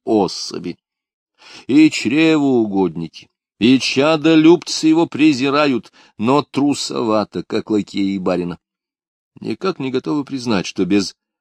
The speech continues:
С В Н не могли бы отвоевать место под солнцем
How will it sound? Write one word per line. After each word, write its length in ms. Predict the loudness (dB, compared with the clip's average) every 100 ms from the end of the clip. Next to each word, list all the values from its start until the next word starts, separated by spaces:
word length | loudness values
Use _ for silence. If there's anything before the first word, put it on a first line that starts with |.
| _ _
С 460 | 0 2 0 -4
В 80 | -6
Н 560 | -2 -2 0 0 0 0
не 160 | 2 2
могли 520 | 2 2 2 2 2
бы 240 | 0 -4 -6
отвоевать 720 | -14 -8 -4 -2 -2 -4 -6
место 480 | -4 -2 -4 -10
под 180 | -10 -10
солнцем 540 | -8 -6 -6 -6 -10